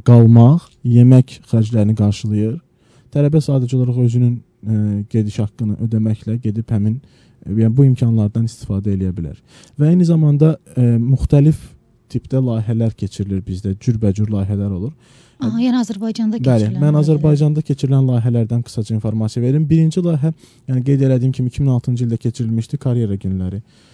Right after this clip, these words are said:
Speaker 1: Və ardından iki min səkkizinci ildə eyni ilə ikinci dəfə karyera günləri keçirildi. Məqsəd burada nə idi? Məqsəd o idi ki, Azərbaycan gənclərini, tələbələri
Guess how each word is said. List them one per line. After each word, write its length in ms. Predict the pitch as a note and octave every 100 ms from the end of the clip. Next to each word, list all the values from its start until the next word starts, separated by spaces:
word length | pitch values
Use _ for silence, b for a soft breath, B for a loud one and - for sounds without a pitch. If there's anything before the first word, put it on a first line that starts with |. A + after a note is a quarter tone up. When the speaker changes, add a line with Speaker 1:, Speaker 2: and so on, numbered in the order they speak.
| b b -
Speaker 1:
Və 140 | B2 A#2+ -
ardından 460 | C3+ C3 D3 D#3 D#3
iki 160 | -
min 80 | C#3+
səkkizinci 540 | C3+ - A#2+ B2+ B2 B2+
ildə 140 | B2 A2
eyni 220 | A#2+ A#2+
ilə 100 | A2+
ikinci 300 | G#2 - A#2+
dəfə 180 | A#2 G#2+
karyera 320 | - A2+ A2+ G#2+
günləri 320 | A2+ A2 A2 -
keçirildi. 400 | A2+ B2 B2+ D3+
Məqsəd 400 | C#3 - E3 D3
burada 240 | D3 C3 C3
nə 140 | B2 G#2+
idi? 100 | A2
Məqsəd 380 | B2+ - D3+ D3+
o 80 | D3
idi 140 | C3
ki, 140 | - D3 b b -
Azərbaycan 600 | A#2+ C3+ B2+ B2+ A#2+ C#3 A#2+
gənclərini, 540 | G#2 G2+ G#2+ G#2+ C3
tələbələri 640 | C3+ A#2 A2 G#2+ G#2+ A2